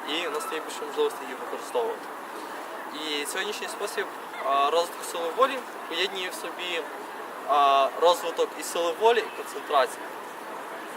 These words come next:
А, для того, щоб почати, скажімо так,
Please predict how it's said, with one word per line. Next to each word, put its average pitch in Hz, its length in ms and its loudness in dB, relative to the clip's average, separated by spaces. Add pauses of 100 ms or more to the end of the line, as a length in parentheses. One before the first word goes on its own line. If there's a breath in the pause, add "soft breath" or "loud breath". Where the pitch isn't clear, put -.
(800)
А, 135 320 8 (160)
для 143 80 2
того, 202 180 2
щоб 214 160 -2
почати, 185 500 2 (800)
скажімо 160 400 -2
так, 160 220 8